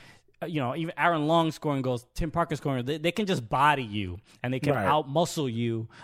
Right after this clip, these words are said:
Speaker 1: uh, to some degree. But when it comes to the, the midfield, and, and if Kaku's not there, who is really distributing, who is really kind of like, uh, uh, you know, making, you know, some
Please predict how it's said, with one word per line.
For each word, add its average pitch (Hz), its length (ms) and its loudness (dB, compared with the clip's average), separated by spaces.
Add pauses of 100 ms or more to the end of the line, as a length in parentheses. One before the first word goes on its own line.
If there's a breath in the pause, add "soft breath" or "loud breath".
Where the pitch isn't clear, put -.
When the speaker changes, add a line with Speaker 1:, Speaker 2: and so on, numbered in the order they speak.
Speaker 1:
uh, 107 440 -2
to - 160 -6
some 131 220 -2
degree. 123 480 -2 (240 soft breath)
But 131 120 0
when 135 160 0
it 127 40 -6
comes 185 260 -2
to 156 180 -2
the, 127 220 -4
the 123 100 -2
midfield, 147 640 -2
and, 123 160 -4
and 131 220 -4
if 123 120 -4
Kaku's 190 340 2
not 131 180 -2
there, 120 280 2 (380 loud breath)
who 214 180 0
is 135 140 0
really 151 260 0
distributing, 139 560 -4
who 175 180 0
is 139 140 -2
really 147 160 -2
kind 135 240 -2
of 120 100 -4
like, 113 280 -2 (280 loud breath)
uh, 139 40 -2
uh, 113 580 -2 (260)
you 139 200 -8
know, 95 200 -8 (140)
making, 139 840 -2 (580)
you 170 240 -10
know, 127 80 -4
some 190 380 0